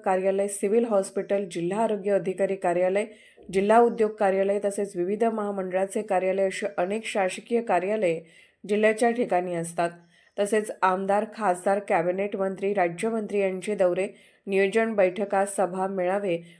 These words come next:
बऱ्याच वेळा जिल्ह्याच्या ठिकाणी असल्याने वार्तांकन करण्यासाठी ग्रामीण भागातील पत्रकारांना जिल्ह्याच्या ठिकाणी चारचाकी वाहनाने यावं लागत आहे.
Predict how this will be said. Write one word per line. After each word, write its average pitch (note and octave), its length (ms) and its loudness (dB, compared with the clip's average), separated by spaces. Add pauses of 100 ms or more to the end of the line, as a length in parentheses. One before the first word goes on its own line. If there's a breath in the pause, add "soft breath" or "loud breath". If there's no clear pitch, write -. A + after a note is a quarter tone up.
(140)
बऱ्याच G#3 400 4
वेळा G#3 220 4
जिल्ह्याच्या G3 540 -2
ठिकाणी F#3 460 -4
असल्याने F#3 440 -2
वार्तांकन G3 680 -2
करण्यासाठी F#3+ 800 -4 (300 loud breath)
ग्रामीण G3+ 320 2
भागातील A3 440 -2
पत्रकारांना G3 600 -2
जिल्ह्याच्या G3+ 520 -2
ठिकाणी G3+ 400 -2
चारचाकी G3+ 520 -2
वाहनाने G3 500 -4
यावं F3+ 280 0
लागत E3+ 340 -4
आहे. E3 240 -4